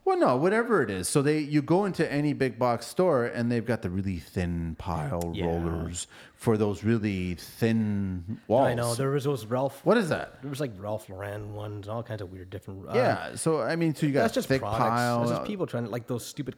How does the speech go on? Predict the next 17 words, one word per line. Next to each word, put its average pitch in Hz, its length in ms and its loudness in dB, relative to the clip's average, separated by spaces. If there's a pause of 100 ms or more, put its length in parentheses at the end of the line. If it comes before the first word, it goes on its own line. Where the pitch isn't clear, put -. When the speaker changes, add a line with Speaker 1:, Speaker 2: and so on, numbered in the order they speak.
(120)
Speaker 2:
you 110 100 -12
cut 127 240 -8
a 120 40 -6
straight 131 300 -8
line 113 340 -8
things 120 420 -4
and, 98 180 -10
like, 107 140 -12
it's 135 80 -2
Speaker 1:
Yeah. 170 240 2
Speaker 2:
just 69 100 -4
ridiculous. 101 480 -12
It's 110 100 -6
just - 220 -8 (540)
crap, 92 360 -8
right, 95 260 -12
to, 95 100 -18